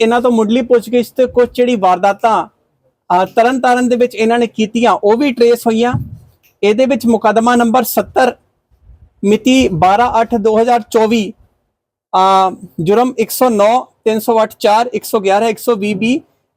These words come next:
ਬੀ ਐਨ ਐਸ ਤੇ ਪੱਚੀ ਆਰਮਸ ਐਕਟ ਥਾਣਾ ਵਲਟੋਹਾ ਵਿੱਚ ਦਰਜ ਸੀਗਾ, ਜਿਹਦੇ ਵਿੱਚ ਇੱਕ ਵਲਟੋਹਾ ਦੇ ਵਿੱਚ ਇੱਕ ਦੁਕਾਨ ਦੇ ਉੱਤੇ, ਮੋਦੀਖਾਨੇ ਉੱਤੇ ਜਿਹੜੀ ਫਾਇਰਿੰਗ ਇਹਨਾਂ ਨੇ ਕੀਤੀ ਸੀਗੀ। ਦੂਜਾ ਮੁਕੱਦਮਾ ਨੰਬਰ ਤਿਹੱਤਰ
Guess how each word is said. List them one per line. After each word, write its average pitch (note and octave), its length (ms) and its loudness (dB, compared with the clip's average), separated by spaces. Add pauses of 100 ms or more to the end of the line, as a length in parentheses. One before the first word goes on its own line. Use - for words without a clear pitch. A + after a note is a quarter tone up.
ਬੀ F3+ 220 0
ਐਨ G#3 120 2
ਐਸ B3 120 2
ਤੇ B3+ 140 0
ਪੱਚੀ B3+ 400 0
ਆਰਮਸ A3 300 2
ਐਕਟ A3 280 -2
ਥਾਣਾ G3+ 540 -2
ਵਲਟੋਹਾ A3+ 440 0
ਵਿੱਚ B3 220 -2
ਦਰਜ G#3 180 0
ਸੀਗਾ, G3+ 380 0 (600)
ਜਿਹਦੇ A#3 340 0
ਵਿੱਚ C4+ 340 -2 (260)
ਇੱਕ B3 520 0 (360)
ਵਲਟੋਹਾ A3+ 540 2
ਦੇ B3+ 140 -2
ਵਿੱਚ A#3+ 380 -6
ਇੱਕ A3+ 220 -4
ਦੁਕਾਨ G3+ 480 0
ਦੇ A#3+ 80 4
ਉੱਤੇ, A3 220 -2
ਮੋਦੀਖਾਨੇ A3 640 -2
ਉੱਤੇ G#3+ 220 -2
ਜਿਹੜੀ G3 340 -2 (480)
ਫਾਇਰਿੰਗ A3+ 380 2
ਇਹਨਾਂ A3 200 2
ਨੇ G#3+ 100 0
ਕੀਤੀ D3+ 280 -2
ਸੀਗੀ। C3+ 320 -6 (920)
ਦੂਜਾ A3 320 2
ਮੁਕੱਦਮਾ A#3+ 480 0
ਨੰਬਰ B3 280 0
ਤਿਹੱਤਰ B3 560 0